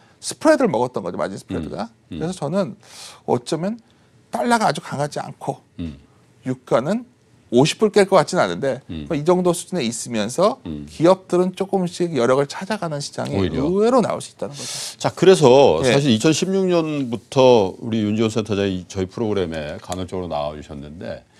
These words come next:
Speaker 2: 이천십육 년도에 제가 기억하기로는 글로벌 시크리칼, 그러니까 해외로 수출하는 경기 관련주를 집중적으로 사야 된다라는 얘기를 해서
Speaker 1: 네.
Speaker 2: 굉장히 잘 맞춰-,
Speaker 1: 네.
Speaker 2: 맞았단 말이에요. 그리고 사실 이천십팔, 십칠 년도 말부터는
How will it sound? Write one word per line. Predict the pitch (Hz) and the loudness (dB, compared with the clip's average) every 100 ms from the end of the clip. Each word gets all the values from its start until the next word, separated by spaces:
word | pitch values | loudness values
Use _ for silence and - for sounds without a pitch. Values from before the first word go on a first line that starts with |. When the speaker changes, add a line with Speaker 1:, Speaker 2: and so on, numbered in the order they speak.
| - _ | -20 _
Speaker 2:
이천십육 | 120 127 147 165 170 | -6 -4 -4 -8 -10
년도에 | 170 156 143 131 | -10 -8 -4 -4
제가 | 107 95 | -4 -6
기억하기로는 | 92 101 92 90 85 85 87 117 110 - | -6 -8 -8 -8 -8 -8 -8 -8 -12 -10
글로벌 | 98 117 135 135 | -6 -4 -2 -4
시크리칼, | - 143 156 143 - 78 67 - _ - | -6 -14 -12 -12 -6 -8 -8 -20 _ -12
그러니까 | 101 117 107 78 - _ _ _ _ | -8 -2 0 -2 -6 _ _ _ _
해외로 | - 143 156 156 156 | -6 -4 0 0 0
수출하는 | - 156 - 165 143 139 143 | -4 -14 -12 -4 -2 -2 -6
경기 | - 95 104 120 | -4 -4 0 0
관련주를 | 95 95 92 85 82 76 82 95 | 2 2 2 0 -4 -4 -4 -4
집중적으로 | 92 - 110 95 85 | -6 -6 -2 0 -2
사야 | 82 98 | -2 -2
된다라는 | 85 76 76 73 71 | -2 -2 -2 -2 -6
얘기를 | 69 71 71 78 - | -8 -10 -10 -14 -12
해서 | 80 - | -12 -6
Speaker 1:
네. | 123 117 | -4 0
Speaker 2:
굉장히 | 98 | 2
잘 | 95 95 | 0 -2
맞춰-, | 76 76 - | -4 -6 -10
Speaker 1:
네. | 76 | -6
Speaker 2:
맞았단 | 76 73 73 - 71 | -2 -2 -4 -10 -10
말이에요. | 78 98 | -8 -4
그리고 | 95 101 135 127 | -2 0 0 -2
사실 | - - - - - - 127 127 | -12 -10 -8 -10 -12 -4 -2 0
이천십팔, | 107 - 123 - - - 151 | 0 0 -2 -2 -10 -4 -4
십칠 | - - - - 160 | -4 -12 -8 -6 -4
년도 | 147 143 | -4 -2
말부터는 | 120 80 90 - - 107 143 147 | 0 0 0 -4 -2 -2 -2 -6